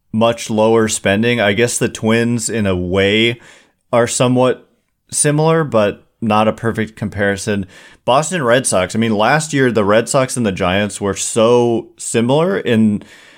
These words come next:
the, the fan angst and, like, a relatively new president of baseball operations who was doing things very differently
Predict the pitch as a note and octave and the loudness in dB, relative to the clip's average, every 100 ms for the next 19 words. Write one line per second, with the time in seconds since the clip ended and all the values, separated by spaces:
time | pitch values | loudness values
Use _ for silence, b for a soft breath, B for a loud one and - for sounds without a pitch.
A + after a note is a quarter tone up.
0 | B - G#2 F2 - B2+ G#2 F#2+ - B2+ | B -8 -8 -6 -14 0 0 0 -4 0
1 | C3 C3+ - A#2 B2+ A#2+ - A2+ F#2+ F#2 | 2 2 0 0 0 -2 -6 -4 -4 -4
2 | F#2 F#2+ F2+ F2 _ _ - A#2 C3 C3+ | -4 -4 -6 -10 _ _ -4 2 2 2
3 | C#3 B2 B2+ A#2+ B2 B2 - A#2+ A#2+ B2 | -2 0 0 2 2 0 2 0 2 -2
4 | A#2 F#2 A2 A2 A#2 G#2+ A2+ G#2 G2+ G#2+ | -2 0 -2 2 0 2 0 -2 -2 -4
5 | G2+ F#2+ F#2 B2+ A#2+ A2+ A2+ G2 F#2+ A2 | -4 -4 0 0 2 0 0 0 0 0
6 | A#2+ A#2+ - B2 A2+ A2+ A2+ | 0 -2 -2 -6 -4 -4 -6